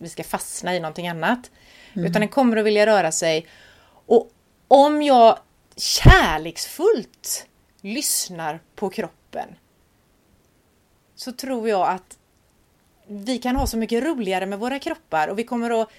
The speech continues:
Speaker 1: gilla dem så mycket mer. För vi kommer att känna den här glädjen som finns i våra kroppar till rörelse.
Speaker 2: Och nu känns det som att det föll ner en polett i mitt huvud, eller trilla ner, <laughs> eller vad säger man?
Speaker 1: <laughs>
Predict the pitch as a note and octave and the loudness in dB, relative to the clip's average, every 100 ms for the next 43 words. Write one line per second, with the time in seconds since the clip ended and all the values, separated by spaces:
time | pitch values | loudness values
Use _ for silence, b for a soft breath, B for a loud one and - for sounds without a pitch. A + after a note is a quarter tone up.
0 | b b G3 G3 A3+ F4 A#3+ E3 F3+ B3+ | b b -12 -8 -2 -2 -2 -4 -4 -4
1 | D#4 E4 D#4+ D4+ C4+ B3 E3+ E3 F3 A3+ | -6 -10 -10 -4 0 0 -2 -6 -6 -8
2 | G#3+ G#3 A#3+ A3+ A3 - - F#4 C#4+ G3 | -10 -10 -8 -8 -6 -6 -2 -2 0 -4
3 | F3+ G#3+ C#4+ A#3 E3 b b b b b | -6 -6 -4 -4 -6 b b b b b
4 | b b _ E3+ F3 G3+ A3 C#4 D#4+ C4+ | b b _ -18 -10 -6 -2 2 2 2
5 | F#3+ E3+ D#3 E3+ B3 F4 D4+ B3 A#3+ A3+ | -2 -4 -8 -6 -4 -2 -2 -2 -2 -4
6 | - - G#3+ F3+ F3 - - - - - | -4 -6 -6 -6 -12 -12 -12 -14 -16 -18
7 | - _ _ _ _ _ _ A3+ F#3 F3 | -20 _ _ _ _ _ _ -6 -4 -4
8 | F3 - G#3 - E3+ - A#3+ E3+ A3 A3 | -6 -6 -10 -8 -10 -8 -10 -8 -8 -8
9 | E3+ D#3 - C#4+ - _ _ _ _ B | -10 -12 -10 -12 -14 _ _ _ _ B
10 | B B B B A3 G3 G3+ G#3+ C4 C#4+ | B B B B 2 4 6 10 10 10
11 | C#4+ A3+ G3 F#3+ F3+ - F#3 F#3 F3+ F3+ | 4 0 -2 -4 -6 -2 -2 -2 -4 -2
12 | F3 F3 - F#3+ F#3+ G3 A#3 G#3+ F3+ F3 | -4 -6 -4 -2 -2 -2 0 0 0 -2
13 | F3 F3 - G3+ A#3 - _ E3+ E3 E3 | -6 -10 -6 -2 -4 -6 _ -6 -6 -8
14 | - - F3 F#3+ F3+ G#3 D3+ E3 F3 - | -12 -14 -6 -4 -2 -4 -2 -4 -6 -6
15 | G#3 F3+ G#3+ G3+ - - B3 E4+ D#4+ C4 | -4 -4 -2 -2 0 2 6 8 8 6
16 | - - A3+ F#3+ B3+ B3+ B3 | 4 4 2 6 8 12 12